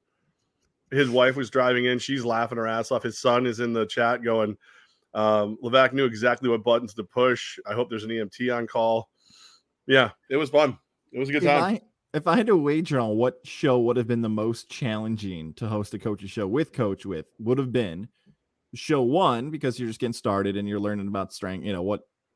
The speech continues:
Speaker 2: what presses his buttons and stuff, and championship week show, because you think he'd wanna give you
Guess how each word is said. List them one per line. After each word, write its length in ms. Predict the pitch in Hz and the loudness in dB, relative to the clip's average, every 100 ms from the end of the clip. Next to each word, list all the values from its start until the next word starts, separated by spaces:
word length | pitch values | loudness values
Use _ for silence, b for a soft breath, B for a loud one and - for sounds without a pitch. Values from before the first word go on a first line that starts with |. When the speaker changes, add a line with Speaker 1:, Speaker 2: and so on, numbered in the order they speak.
| _ - | _ -12
Speaker 2:
what 220 | 104 - _ - | -8 -8 _ -8
presses 260 | 107 95 | -6 -4
his 140 | 98 95 | -6 -4
buttons 340 | 101 - - | -4 -6 -10
and 100 | 101 | -12
stuff, 180 | 87 87 _ _ _ _ _ - | -10 -10 _ _ _ _ _ -2
and 140 | 147 | -2
championship 460 | - 226 180 135 117 | 0 0 0 2 2
week 180 | 110 101 | 0 -2
show, 180 | 120 98 | -2 -2
because 220 | 101 113 | 0 -2
you 40 | 117 | -2
think 180 | 131 123 | -4 -4
he'd 120 | 123 | -2
wanna 220 | 127 127 | 0 0
give 140 | 127 | -2
you 180 | 113 113 | -2 -4